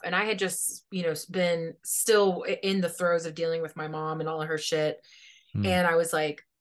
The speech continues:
Speaker 1: "Nope, I'm outta here." I was like,
Speaker 2: Mm.
Speaker 1: "Okay." And I had this kind of,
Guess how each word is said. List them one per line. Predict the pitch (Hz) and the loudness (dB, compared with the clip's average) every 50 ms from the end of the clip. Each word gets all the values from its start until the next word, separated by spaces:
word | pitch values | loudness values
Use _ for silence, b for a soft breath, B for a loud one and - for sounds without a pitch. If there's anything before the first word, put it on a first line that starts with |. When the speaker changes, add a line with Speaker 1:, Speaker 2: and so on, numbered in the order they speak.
| _ _ _ _ _ _ _ | _ _ _ _ _ _ _
Speaker 1:
"Nope, | - 180 175 170 - - | 0 0 0 0 0 -2
I'm | - 165 165 160 | -4 -4 -2 -2
outta | 151 151 151 151 | -2 -2 -4 -4
here." | 156 151 139 120 180 - - _ | -2 0 0 0 -2 -4 -6 _
I | - 190 | 0 0
was | 185 185 - - | 0 0 0 2
like, | 175 - 165 - - _ - | 2 0 0 -2 -4 _ 6
Speaker 2:
Mm. | 240 247 254 151 151 | 8 10 10 10 10
Speaker 1:
"Okay." | 147 143 131 - - | 10 8 8 6 4
And | 165 | 2
I | 170 180 | 0 0
had | 214 269 294 294 | 2 2 2 2
this | 349 311 - | -2 -4 -2
kind | - - 311 302 294 | -2 -2 -4 -4 -6
of, | 302 | -8